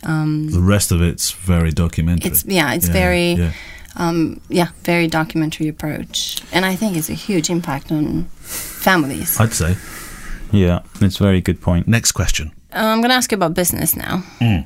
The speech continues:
Speaker 2: So if you had to pick two aspects of your photography business, 'cause
Speaker 3: Mm.
Speaker 2: it's not just about shooting, it would be nice if it would be. Um,
Speaker 3: Sure, that's true.
Speaker 2: Oh, so two aspects. The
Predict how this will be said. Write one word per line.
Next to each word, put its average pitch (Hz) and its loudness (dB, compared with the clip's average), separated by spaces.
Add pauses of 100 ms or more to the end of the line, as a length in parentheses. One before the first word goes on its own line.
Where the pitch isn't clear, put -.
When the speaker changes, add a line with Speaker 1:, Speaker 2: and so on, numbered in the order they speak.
(120)
Speaker 2:
So - 0
if 240 2
you 320 6
had 247 2
to 226 0
pick - -2
two - 0
aspects - 0
of 170 -4
your 175 0
photography 160 0
business, - -2
'cause 170 2
Speaker 3:
Mm. 175 0
Speaker 2:
it's 165 0
not 156 2
just - -2
about 123 0
shooting, - 0
it 147 -4
would 151 -2
be 160 -4
nice 147 -2
if - -4
it 123 -2
would - -6
be. - -4 (680)
Um, 165 4
Speaker 3:
Sure, 160 4
that's 87 2
true. 78 0 (540)
Speaker 2:
Oh, 156 0 (480)
so - 4
two 262 4
aspects. 208 2
The 185 0